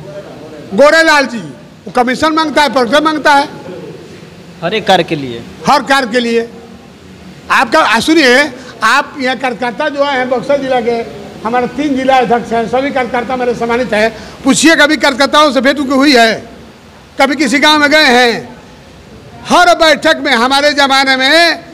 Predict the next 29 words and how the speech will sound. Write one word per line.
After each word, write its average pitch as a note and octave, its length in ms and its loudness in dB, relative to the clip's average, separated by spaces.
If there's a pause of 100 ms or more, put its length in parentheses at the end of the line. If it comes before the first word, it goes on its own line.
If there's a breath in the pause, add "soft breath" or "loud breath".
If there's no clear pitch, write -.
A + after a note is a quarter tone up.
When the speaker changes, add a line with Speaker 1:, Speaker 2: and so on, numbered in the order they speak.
(380)
Speaker 1:
संगठन C#4+ 680 0
के D4+ 240 4
और D4+ 140 2
सरकार C4+ 520 0
के B3+ 120 0
दोनों C4 320 -2
बैठे, A#3+ 220 4
एमपी A#3+ 320 0
हैं, C#4 300 2
एमएलए B3+ 340 4
हैं, C4+ 280 2
सरकार A3+ 440 0
में C4 100 0
हैं D4 460 -2 (100)
और A3+ 120 0
संगठन A#3 400 0
के B3 100 0
साथ A#3 200 2
बैठक G#3 260 -2
होती, B3 240 0
बैठक G3+ 260 -2
होती B3+ 260 0
थी D4 200 0 (380 loud breath)
और A3+ 60 2
तब D#4+ 360 2
योजना C#4+ 280 2
तय D4+ 200 2
होता A3 240 0
था। C#3 220 -10